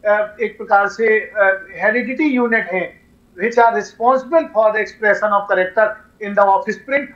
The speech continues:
or in the progeny। A second term you should know about it, that is known as locus। So locus is nothing but locus,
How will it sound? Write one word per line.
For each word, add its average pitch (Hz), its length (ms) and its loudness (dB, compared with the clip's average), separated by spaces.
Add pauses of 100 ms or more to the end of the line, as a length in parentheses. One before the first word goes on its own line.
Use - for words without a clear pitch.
(140)
or 208 80 2
in 185 160 0
the 185 160 2
progeny। 170 480 -6 (840)
A - 160 -10
second 302 360 0
term 269 240 4
you 226 420 -8
should 214 280 0
know 254 200 6 (420)
about 196 200 2
it, 262 200 0 (300)
that 190 140 -2
is 202 140 -8
known 190 140 -4
as 185 240 -2
locus। 269 320 4 (540)
So 233 180 0
locus 269 360 4
is 220 220 -4
nothing 247 280 -2
but 262 140 6 (440)
locus, 240 320 2